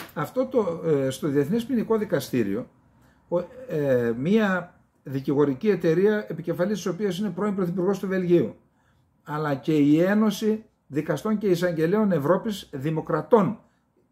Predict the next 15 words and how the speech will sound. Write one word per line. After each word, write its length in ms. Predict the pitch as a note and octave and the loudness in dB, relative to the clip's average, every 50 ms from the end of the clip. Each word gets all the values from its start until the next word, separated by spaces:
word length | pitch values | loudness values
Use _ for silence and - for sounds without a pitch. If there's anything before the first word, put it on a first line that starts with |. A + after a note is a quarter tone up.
| _ _ _ _ | _ _ _ _
είναι, 200 | - F3 F3 E3+ | -2 0 0 0
υπάρχει 280 | D#3+ C#3 - F3+ E3 E3+ | -2 -2 -2 -4 -2 -2
και 80 | F3+ | -2
τέτοια 320 | E3 F#3 F3 E3 - C3 A#2 | 0 0 0 0 0 -2 -2
ένωση, 380 | G#2 F#2+ F#2+ - - - - _ | -2 -2 -6 -10 -14 -20 -16 _
που 120 | - E3+ F3+ | -2 0 0
είναι 100 | G3+ G#3 | 0 2
νομίζω 320 | G3 F#3+ F#3+ G3 F3 G3 | 0 0 0 0 0 -2
δεκαεννιά, 400 | F#3 F3 F3+ D#3 C3+ C3 E3 F#3 | -2 0 0 0 2 2 2 0
είκοσι 180 | F3+ F#3 E3 E3 | 0 -2 -4 -2
χιλιάδες 540 | F3 F3 F#3+ G#3 G#3 G3 F#3 - - - - - _ _ - | -2 -2 -2 -2 -2 -2 -4 -4 -12 -18 -20 -20 _ _ -10
δικαστές 460 | F3 D3 D3+ - D3+ - A3 A#3 F#3+ | -6 -4 0 0 0 2 2 0 0
και 80 | - F#3+ | 0 -2
εισαγγελείς 400 | E3+ G3+ F#3 G#3 A#3+ A#3+ F#3+ F3+ | -2 -2 -2 0 0 0 0 0
Ευρωπαίοι, 580 | F3 F3 F3+ E3+ A3 G#3+ F3+ B2+ F#2+ - - | 2 2 0 2 2 2 2 2 0 -2 -8